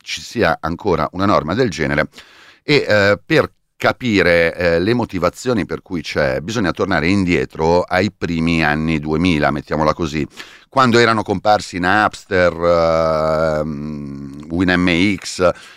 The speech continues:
tutti quei bei software, eh, di peer-to-peer che consentivano di scambiarsi, eh, i file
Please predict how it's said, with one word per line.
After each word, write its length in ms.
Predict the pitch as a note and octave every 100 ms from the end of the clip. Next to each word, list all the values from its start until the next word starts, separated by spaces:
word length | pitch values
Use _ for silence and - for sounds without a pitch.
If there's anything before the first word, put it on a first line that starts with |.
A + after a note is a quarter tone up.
| _ -
tutti 340 | E3 - A2+
quei 320 | - C3 A#2
bei 300 | G2 A2+ G2
software, 1400 | - B2 A#2 G2+ - G2+ F2+ E2 F2+ F2 E2+ - E2+ E2+
eh, 40 | E2+
di 140 | G2
peer-to-peer 1080 | - B2+ G2+ - C3+ A2+ G2+ G2+ G2+ A#2+ A2 - _ _
che 200 | - -
consentivano 1200 | - C#3 C3 D3+ D#3 C#3+ A2 G2 A2 A2+ A#2+ -
di 400 | - G#2 G2+ G2 -
scambiarsi, 1400 | - - - A#2 A#2+ A#2+ F2+ D#2+ C#2 - - G2 G2 F#2+
eh, 680 | - F2+ E2+ D#2+ D#2+ D#2 -
i 100 | G2
file 640 | - E2+ D#2+ F2+ G#2+ A#2